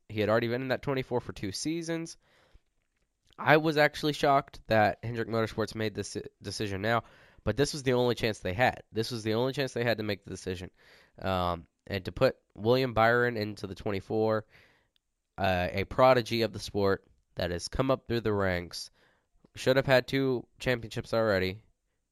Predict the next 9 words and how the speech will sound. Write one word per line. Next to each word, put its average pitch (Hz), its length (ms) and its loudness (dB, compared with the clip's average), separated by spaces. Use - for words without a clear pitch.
Rookie 127 320 -2
of 123 100 0
the 123 100 -2
Year 95 380 0
in 110 120 -2
both, 95 400 0
and, 92 540 -2
and, 95 180 -2
and 90 260 -4